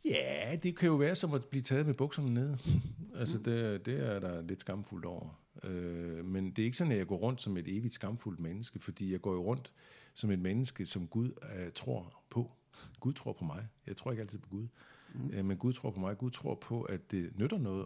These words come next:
Speaker 1: at sætte den der fordring. Det nytter noget at sige, "Elsk mig og elsk din næste."
Speaker 2: Yes.
Speaker 1: Og, og, og en ting mere, som måske er det allervigtigste, som gør, at jeg faktisk ikke går rundt med bøjet hoved,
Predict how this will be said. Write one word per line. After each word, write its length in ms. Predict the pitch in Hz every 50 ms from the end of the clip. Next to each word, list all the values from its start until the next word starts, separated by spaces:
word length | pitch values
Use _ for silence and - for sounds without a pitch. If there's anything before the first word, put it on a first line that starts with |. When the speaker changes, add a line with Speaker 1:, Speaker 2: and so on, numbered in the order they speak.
| -
Speaker 1:
at 80 | 98 90
sætte 240 | - - 101 92 -
den 120 | - 92 85
der 100 | 87 85
fordring. 500 | - - 85 85 92 82 82 80 78 -
Det 80 | 90
nytter 220 | 92 107 139 185 165
noget 240 | 123 98 98 92
at 60 | 85 -
sige, 280 | - - 95 90 -
"Elsk 360 | - 147 - - - - - _ _ -
mig 260 | 90 87 95 101 117
og 100 | 95 -
elsk 340 | 98 104 104 - - - -
din 100 | - 90
næste." 400 | 80 73 78 78 - - - 82 - _ - - - -
Speaker 2:
Yes. 300 | 127 117 - - - - -
Speaker 1:
Og, 180 | - 98 101 -
og, 400 | - - 107 127 147 156 131 - -
og 320 | 113 127 147 131 120 - -
en 100 | - 113
ting 220 | 107 - 123 123 113
mere, 260 | 104 107 113 113 104
som 160 | - - 104
måske 240 | 95 92 90 - 98
er 40 | 92
det 80 | 87
allervigtigste, 580 | 85 117 202 214 123 98 95 - - - - -
som 100 | 85 85
gør, 140 | - 117 117
at 80 | 104 101
jeg 100 | 104 95
faktisk 260 | - 143 139 - -
ikke 80 | 170 -
går 100 | - 127
rundt 240 | 120 123 131 - -
med 100 | - 110 85
bøjet 260 | - 95 98 110 107
hoved, 280 | 95 104 107 107 110